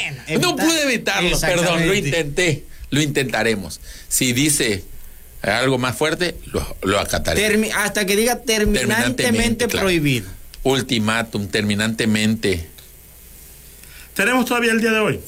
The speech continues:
Speaker 2: Ah, claro.
Speaker 3: Hasta, hasta el jueves que viene, pues ya vemos.
Speaker 2: Ya veremos, claro.
Speaker 1: Tú nada más
Speaker 2: Yo
Speaker 1: tienes media hora.
Speaker 3: Media hora.
Speaker 2: Media hora nada más, viniste a aprovechar,
Speaker 3: No,
Speaker 2: hermano.
Speaker 3: bueno, treinta y
Speaker 2: Tres minutos.
Speaker 3: treinta y tres minutos.
Speaker 2: Bien, bien, bien.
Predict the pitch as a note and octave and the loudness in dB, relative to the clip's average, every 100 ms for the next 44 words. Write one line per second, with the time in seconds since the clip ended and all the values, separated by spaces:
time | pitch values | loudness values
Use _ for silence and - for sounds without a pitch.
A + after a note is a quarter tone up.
0 | - - - A#2 - G#2 A#2 D3 A2 G2 | -18 -20 -8 -8 -2 0 2 2 0 -2
1 | G#2+ - G2 - A#2 D#3+ F3+ C3 D#3+ G#3 | -6 -6 -4 -2 0 0 0 0 0 -2
2 | G#2 G2+ G2+ G#2 A2 A#2 A#2+ G#2+ C3+ F#3+ | -2 -2 0 0 0 0 0 2 0 0
3 | D#4+ D4 - - G#3+ C#4+ C4+ A3+ A#3+ G#3+ | -2 -4 -2 0 2 2 2 0 0 2
4 | G#3 E3+ D3+ E3+ E3+ - - C3 C#3 D#3 | 2 0 0 -4 -8 -12 -6 0 2 2
5 | A2+ C#3 C#3+ D#3 D3+ C3 B2+ A#2+ A#2 A#2 | 0 0 2 2 2 2 0 0 -2 -2
6 | A#2+ A#2+ G#2 - A#2 A2+ F#2+ - G2 A2+ | 0 -2 -2 -2 0 0 0 0 0 2
7 | G3 A3 G3 C3+ A2+ - C#3 C3+ C3 C3 | 2 2 0 0 -2 -4 -4 -4 -4 -4
8 | A#2+ A#2+ A#2+ A#2 A#2 A#2 A2+ - D3 C#3+ | -4 -4 -4 -4 -2 -2 -4 -2 0 0
9 | C3 A3 D3 E3+ D3 D#3+ C#3 F3 D#3 A#2 | 0 0 0 0 0 0 0 0 0 -2
10 | G2+ - C3 A2 G2 G#2+ G2 F#2 | -4 0 0 0 0 0 0 -2